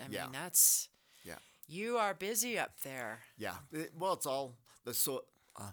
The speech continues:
Speaker 2: what do I wanna say? The soil's not warm enough, but it is dry enough to work.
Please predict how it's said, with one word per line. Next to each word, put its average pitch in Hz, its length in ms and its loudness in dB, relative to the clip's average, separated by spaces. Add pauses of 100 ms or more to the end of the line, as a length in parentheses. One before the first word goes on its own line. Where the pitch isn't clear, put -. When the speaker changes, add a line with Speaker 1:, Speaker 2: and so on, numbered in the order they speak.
Speaker 2:
what 123 120 -8
do 113 60 -4
I 110 60 -4
wanna 104 240 -6
say? 101 220 -2
The 98 120 -8
soil's 147 420 0
not 143 220 -8
warm 101 300 -6
enough, 87 240 -8
but 101 140 -6
it 104 160 -10
is 107 320 -4 (300)
dry 95 280 -4
enough 95 300 -8
to 107 80 -10
work. - 440 -12